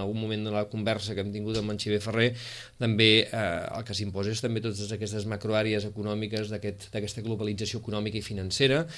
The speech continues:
que també, per altra banda, ens ha fet tant de mal, però, per altra banda, és la realitat en aquests moments, no?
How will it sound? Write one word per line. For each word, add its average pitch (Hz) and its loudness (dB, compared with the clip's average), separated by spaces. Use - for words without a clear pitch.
que - -4
també, 101 0
per 98 2
altra 101 4
banda, 110 4
ens 95 0
ha 92 -2
fet 90 -6
tant 104 0
de 110 0
mal, 135 4
però, 113 0
per 107 4
altra 110 6
banda, 110 4
és 139 6
la 113 4
realitat 110 0
en 98 -4
aquests 87 -8
moments, 80 -10
no? 131 -4